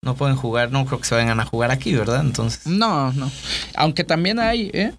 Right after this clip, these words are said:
Speaker 2: O sea, pe-, y,
Speaker 1: No,
Speaker 2: y
Speaker 1: sí,
Speaker 2: lo
Speaker 1: sí.
Speaker 2: estamos viendo, este,
Speaker 1: Puede, puede
Speaker 2: precisamente
Speaker 1: haber, puede
Speaker 2: con
Speaker 1: haber.
Speaker 2: la L F A, que hay, hay jugadores americanos que están llegando también a, a, a los equipos mexicanos, ¿no? A esta liga profesional. Aunque, bueno, pues,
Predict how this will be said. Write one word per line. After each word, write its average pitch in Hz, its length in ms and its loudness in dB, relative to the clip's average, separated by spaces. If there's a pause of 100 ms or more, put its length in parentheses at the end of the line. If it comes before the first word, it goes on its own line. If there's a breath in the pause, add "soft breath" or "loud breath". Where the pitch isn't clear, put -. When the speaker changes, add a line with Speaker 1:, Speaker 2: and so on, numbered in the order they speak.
Speaker 2:
O 127 100 -2
sea, 151 140 -2
pe-, 147 180 -4
y, 156 300 2
Speaker 1:
No, 147 80 -2
Speaker 2:
y - 40 -2
Speaker 1:
sí, 156 60 2
Speaker 2:
lo 160 120 2
Speaker 1:
sí. 160 60 0
Speaker 2:
estamos 190 340 0
viendo, 170 500 0
este, 123 160 0
Speaker 1:
Puede, 175 200 2
puede 170 100 2
Speaker 2:
precisamente 156 580 0
Speaker 1:
haber, 147 140 -2
puede 143 100 0
Speaker 2:
con 135 60 2
Speaker 1:
haber. 139 140 2
Speaker 2:
la 143 60 2
L - 20 0
F 147 240 -2
A, 139 180 0 (440)
que 131 140 0
hay, 127 360 2
hay 120 140 2
jugadores 131 640 0
americanos 131 640 0
que - 80 -2
están 117 280 2
llegando 110 440 2
también 107 420 2
a, 87 200 0
a, 87 380 2
a 101 160 -2
los 104 200 0
equipos 113 380 -2
mexicanos, 117 560 0
¿no? 131 80 0
A 131 40 0
esta 131 200 -2
liga 120 220 0
profesional. 147 760 0 (400)
Aunque, 143 260 0
bueno, 143 280 0
pues, - 160 -4